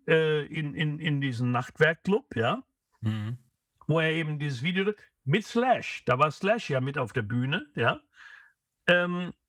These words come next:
Speaker 1: weil der in dem Song auch die Gitarre spielt, Give In To
Speaker 2: Mhm.
Speaker 1: Me, ja. Und da gibt's ein Pärchen in dem, in dem Videoclip als Nebenstory, die miteinander rummachen, ja, Give In To Me und so weiter.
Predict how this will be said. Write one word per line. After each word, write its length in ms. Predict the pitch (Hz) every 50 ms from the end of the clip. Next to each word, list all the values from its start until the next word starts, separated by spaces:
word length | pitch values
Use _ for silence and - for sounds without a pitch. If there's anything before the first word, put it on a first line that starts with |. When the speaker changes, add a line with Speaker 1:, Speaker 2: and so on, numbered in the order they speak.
| _ _ _ _ _ _ _ _ _
Speaker 1:
weil 220 | - 139 143 151
der 380 | 151 165 165 160 156 151 156 -
in 120 | - 165
dem 120 | 151 160 147
Song 260 | - - 165 175 170
auch 100 | 180 160
die 100 | - 156
Gitarre 360 | 135 139 127 131 143 180 175 143
spielt, 480 | - - - 110 107 127 190 226 - -
Give 180 | 156 147 143
In 140 | 160 - 113
To 100 | 110 107
Speaker 2:
Mhm. 40 | -
Speaker 1:
Me, 240 | 151 160 185 240 311 -
ja. 220 | 131 - - 135 - _ _ _ - - - - - _ _ _ _ _ _
Und 340 | 180 180 196 214 - - _ _ _ _ _ _
da 100 | - 147 156 - _ _ _ _
gibt's 240 | - 214 196 - - 180
ein 220 | 170 160 147 -
Pärchen 640 | - - 190 214 233 233 - - - 139 131 165 190
in 180 | - 180 160
dem, 180 | 156 160 156 147 -
in 160 | - 156 151
dem 200 | 156 147 139 135
Videoclip 580 | 151 190 180 175 160 131 - 139 160 202 - -
als 320 | - 139 117 - - - _
Nebenstory, 1040 | 139 135 147 180 208 185 196 143 - - - 139 120 107 113 127 127 156 190 - _ -
die 60 | 147
miteinander 420 | 143 151 151 160 156 151 151 151
rummachen, 560 | 139 123 143 170 165 143 - 90 - 90 90 92
ja, 160 | 101 123 127
Give 260 | 123 - 156 147 151
In 140 | 165 156 139
To 100 | - 151
Me 240 | 143 139 143 139 117
und 120 | 101 98
so 100 | 90 104
weiter. 420 | 98 98 95 95 98 - - -